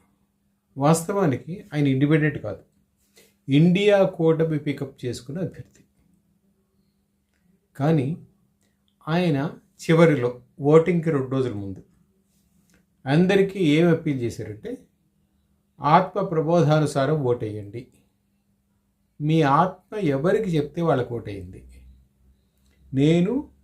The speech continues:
ప్రజాస్వామ్యాన్ని, డెమోక్రటిక్ సిస్టమ్ని పరిరక్షిస్తాను, విలువలను కాపాడుతాను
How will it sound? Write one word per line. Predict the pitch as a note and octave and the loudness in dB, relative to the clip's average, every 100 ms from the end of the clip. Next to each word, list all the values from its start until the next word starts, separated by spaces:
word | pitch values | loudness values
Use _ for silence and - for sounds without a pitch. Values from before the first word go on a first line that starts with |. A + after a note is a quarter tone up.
| _ _ | _ _
ప్రజాస్వామ్యాన్ని, | A#2+ C3+ F3+ F3 E3 C#3+ C#3+ C3+ C3+ E3 C4+ - _ _ | -2 4 4 4 0 2 0 -2 -2 -4 -6 -14 _ _
డెమోక్రటిక్ | B2 B2+ D3 - D3 C#3 | -6 -4 -4 -4 -8 -6
సిస్టమ్ని | - B2+ C3+ A#2+ D#3+ | -8 -8 -8 -8 -8
పరిరక్షిస్తాను, | F3 A#2+ A#2+ - A2+ - G#2 G#2+ A3 - _ _ _ _ _ _ _ _ _ _ _ | -6 -4 -4 -4 -14 -12 -10 -8 -8 -12 _ _ _ _ _ _ _ _ _ _ _
విలువలను | C#3+ D#3+ F#3+ E3+ | 0 4 4 2
కాపాడుతాను | C#3 A2+ A2+ G#2+ - F#2+ | 0 -2 -2 -10 -10 -16